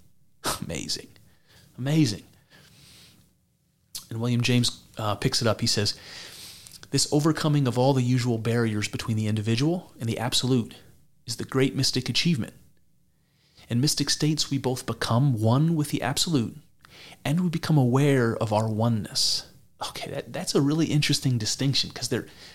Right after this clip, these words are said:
there really are two things going on. In the mystic state, we both become one with the absolute, right? So we become one with God, but we also become aware of our oneness.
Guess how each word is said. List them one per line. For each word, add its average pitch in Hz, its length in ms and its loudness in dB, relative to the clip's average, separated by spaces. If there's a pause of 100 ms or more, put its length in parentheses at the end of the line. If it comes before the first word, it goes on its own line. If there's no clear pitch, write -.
(120)
there 139 140 0
really 160 160 4
are 175 120 6
two - 200 0
things 123 260 2
going 107 240 -2
on. - 160 -10 (1000)
In 131 120 0
the 165 60 2
mystic 165 300 0
state, - 440 -2 (360)
we 123 100 -4
both 117 320 2
become 113 480 0
one 139 380 2 (220)
with - 200 -4
the 139 160 0
absolute, 131 600 -2 (380)
right? 110 220 -4
So - 100 -4
we 117 120 -2
become 117 360 -4
one 120 160 2
with 117 140 -2
God, - 380 -2 (640)
but 117 80 -4
we 127 100 0
also 165 260 0
become 135 360 2
aware 113 680 2
of - 160 0
our 101 140 2
oneness. - 680 0